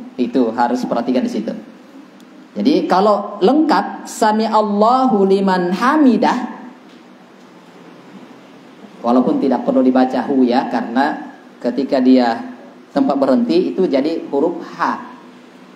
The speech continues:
"Sami Allahu liman hamidah". Artinya, Allah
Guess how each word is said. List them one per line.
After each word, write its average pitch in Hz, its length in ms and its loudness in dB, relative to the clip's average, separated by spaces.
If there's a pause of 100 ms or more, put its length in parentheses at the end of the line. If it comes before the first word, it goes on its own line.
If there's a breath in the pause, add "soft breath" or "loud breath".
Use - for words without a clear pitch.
(640)
"Sami 127 240 0
Allahu 143 400 2
liman 127 320 2
hamidah". 123 480 2 (1200)
Artinya, 151 560 -2 (380)
Allah 156 340 0